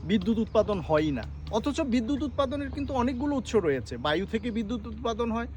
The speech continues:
জল থেকে বিদ্যুৎ উৎপাদন হয়, কয়লা থেকে হয়, বিভিন্ন ফরম্যাটেই কিন্তু বিদ্যুৎ উৎপাদন হয়। আবার সোলার এনার্জি যেটা, সেটা সূর্যের আলো থেকেও কিন্তু বিদ্যুৎ উৎপাদন হয়। কিন্তু তারা ধরেই নিয়েছে যে আদানি যেহেতু বিদ্যুৎ উৎপাদন করছে কয়লা দিয়ে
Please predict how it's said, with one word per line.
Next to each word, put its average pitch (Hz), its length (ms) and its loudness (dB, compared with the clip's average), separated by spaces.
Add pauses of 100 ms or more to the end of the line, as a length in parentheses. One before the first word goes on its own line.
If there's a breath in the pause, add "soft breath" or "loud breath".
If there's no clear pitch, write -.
(260 loud breath)
জল 170 200 2
থেকে 240 280 -2
বিদ্যুৎ 247 300 -4
উৎপাদন 240 440 -4
হয়, 226 180 -2
কয়লা 196 340 6
থেকে 269 300 0
হয়, 262 240 2 (380 loud breath)
বিভিন্ন 302 400 4
ফরম্যাটেই 277 560 2
কিন্তু 285 420 -2 (120)
বিদ্যুৎ 214 340 0
উৎপাদন 170 440 0
হয়। 110 200 -6 (440 loud breath)
আবার 262 260 4
সোলার 233 360 4
এনার্জি 247 360 0
যেটা, 277 300 -2
সেটা 269 340 4 (120)
সূর্যের 220 280 2
আলো 214 240 6
থেকেও 269 300 -2
কিন্তু 226 240 -4
বিদ্যুৎ 165 320 -6
উৎপাদন 131 400 -4
হয়। 117 220 -8
কিন্তু 240 200 -2
তারা 254 200 4
ধরেই 220 300 4
নিয়েছে 269 460 2
যে 208 120 0
আদানি 202 440 2
যেহেতু 269 300 -2
বিদ্যুৎ 233 340 -2
উৎপাদন 247 400 -4
করছে 254 300 -6
কয়লা 240 300 2
দিয়ে 190 260 -2